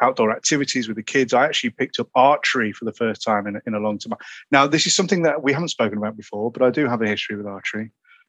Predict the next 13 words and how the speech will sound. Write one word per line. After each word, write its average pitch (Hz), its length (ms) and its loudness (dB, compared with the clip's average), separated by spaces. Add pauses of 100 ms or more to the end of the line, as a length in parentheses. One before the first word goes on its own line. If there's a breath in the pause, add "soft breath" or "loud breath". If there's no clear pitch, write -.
(120)
Uh, 120 260 6
my, 127 260 2 (100)
my 123 180 2
grandparents 127 680 2
used 120 160 -4
to 123 100 4
own 117 120 4
a 113 60 0
pub 110 360 2 (520)
when 117 100 2
I 107 100 2
grew 104 340 2
up, - 140 -10